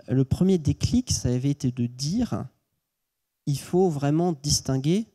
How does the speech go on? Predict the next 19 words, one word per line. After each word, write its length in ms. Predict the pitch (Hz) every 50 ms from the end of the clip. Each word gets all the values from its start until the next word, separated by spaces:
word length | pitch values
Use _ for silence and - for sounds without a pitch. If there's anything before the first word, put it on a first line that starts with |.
| _ _ _ _ _ _ _
le 180 | - 131 139 139
projet 500 | - 131 135 127 131 127 156 175 226 - _ _ _ _ _ _ _ _ _ _ _ _ -
du 180 | 135 135 151
produit. 560 | - - - 160 143 123 117 - - - - _ _ _ _ _ _ _ _ _ _ _ _ _ _ _ _ _ _ _ _ _ _ - -
Euh, 1000 | 131 131 131 131 131 127 127 123 123 120 120 120 120 123 120 120 120 120 117 110 - - _ -
le 240 | 123 127 143 175
projet, 600 | - - - 170 165 151 151 165 165 170 170 165 156 - _ _ _ _ _ _
c'est 240 | - - - 135 127
là 260 | 135 156 170 180 175
où, 360 | 170 165 165 165 160 160 151
euh, 520 | 135 - - - 127 127 120 120 120 117 117
il 120 | 120 123
y 60 | - 147
a 60 | 143
le 140 | 135 131 127
gros 300 | 123 131 127 143 165 160
de 100 | 151 135
la 120 | 135 131
communauté. 580 | - 143 123 131 127 123 120 - - 170 240